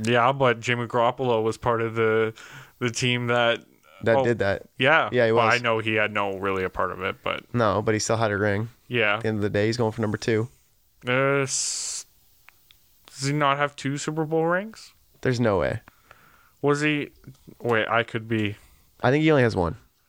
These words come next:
Speaker 1: Jimmy
Speaker 2: Okay, you look it up. You look it up.
Speaker 1: Garoppolo.
Speaker 2: I think he only has one, but I could be wrong. If he's going for number three, man, he's gonna start chasing Brady, even though they're backup rings.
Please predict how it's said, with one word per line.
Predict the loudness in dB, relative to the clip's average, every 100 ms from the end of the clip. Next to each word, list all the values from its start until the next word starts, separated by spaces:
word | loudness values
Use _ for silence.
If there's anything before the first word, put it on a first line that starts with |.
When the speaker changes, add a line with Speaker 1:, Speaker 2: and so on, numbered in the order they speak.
| _ _
Speaker 1:
Jimmy | -6 -4 -2 -2 -2 0 -2 -2 -2 -4 -6 -12 -20 -20 -20 -20 -20 -20 -20 -8
Speaker 2:
Okay, | -4 0 2
you | 2
look | 2 0
it |
up. | -4 -8 -4
You | -2
look | -2
it | -4
up. | -8 _ _ _ -14
Speaker 1:
Garoppolo. | -10 -6 -6 -6 -8 -10 -10 -8 -10 -10 -12 -12 -14 -18 -20 -20 -2
Speaker 2:
I | 2 2
think | 0
he | 0
only | 2 2
has | 0 -2 -8 -20 -10
one, | -2 0 0 -4 -14 -6
but | -4
I |
could | -2 0
be | 2
wrong. | 2 -2 -8 _ _ _ _ -20 -20 -20 _ _ _ _ _ _ _
If | -2
he's | 0
going | 2 2
for | 2
number | -2 0
three, | 0 2 2
man, | 4 2
he's | 0
gonna | -2
start | 0 0 0
chasing | -2 0 0
Brady, | 0 0 2
even | 0 0 0
though | 2
they're | 2
backup | 2 0 -2 -4
rings. | -4 -4 -8